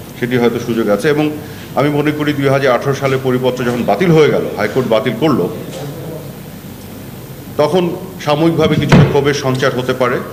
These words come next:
বা আপনি আন্দোলনে নামলেন দৃষ্টি আকর্ষণ করার জন্য, তার কিছুটা যৌক্তিকতা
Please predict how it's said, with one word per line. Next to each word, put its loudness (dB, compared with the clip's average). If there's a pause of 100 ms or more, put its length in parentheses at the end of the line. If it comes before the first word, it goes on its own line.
(920)
বা 6
আপনি 2
আন্দোলনে 4
নামলেন 4 (720)
দৃষ্টি -2
আকর্ষণ -4
করার 0
জন্য, -4
তার 4
কিছুটা -2
যৌক্তিকতা 0